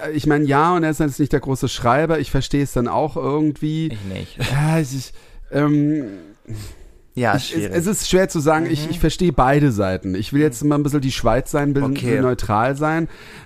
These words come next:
Speaker 1: Aber du darfst dann auch nicht immer gleich, ähm,
Speaker 2: Aber weißt du, was mich ja
Speaker 1: so
Speaker 2: wirklich am größten stört? Das hab ich letztes Mal schon gesagt.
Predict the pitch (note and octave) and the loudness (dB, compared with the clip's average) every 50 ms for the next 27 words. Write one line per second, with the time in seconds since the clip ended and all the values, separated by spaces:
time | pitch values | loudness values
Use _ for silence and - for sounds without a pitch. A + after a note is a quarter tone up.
0 | - - - - A#2 C3 C3 C#3 C3+ C3 B2+ C3+ C3 C#3+ C#3 - D3+ C#3+ B2+ B2+ | -20 -8 -2 0 0 2 2 2 0 2 2 2 2 2 2 0 -2 0 0 0
1 | C#3 C#3+ C3 C#3+ C#3 C#3 B2+ - C#3 B2 B2 B2+ B2+ B2 - - C3+ C3 B2+ B2+ | 0 0 0 0 0 0 0 2 2 2 2 0 -2 -4 -4 -2 -2 0 0 0
2 | B2+ B2+ B2 B2+ B2+ B2 B2 B2+ B2 B2+ D3 D3+ D#3 D3 F#3+ G3+ G3 F#3+ G3+ F#3+ | 0 0 0 0 0 0 0 0 2 2 2 4 4 4 2 2 2 0 -2 -2
3 | F#3+ F3 G3 F#3 E3 F3 F#3+ G3 C3 C3 B2 D#3 D#3+ F3 D#3 D#3 F3+ F#3 F3+ - | 0 2 2 2 2 2 0 -2 -2 -2 -2 -2 -2 -2 -2 0 -2 -2 -2 -4
4 | F3+ D#3+ - - - C3 A2 G2+ F#2+ - - C#3+ C#3+ C#3+ D3 D3+ D3 - C3+ A#2+ | -8 -8 -8 -4 0 0 2 2 0 0 -4 -4 -2 -2 -2 -4 -2 -4 -6 -6
5 | - A2 G2+ G2 F#2 G2 G2 G2 G2 - - | -6 -8 -8 -4 -2 -2 -2 -2 -4 -8 -16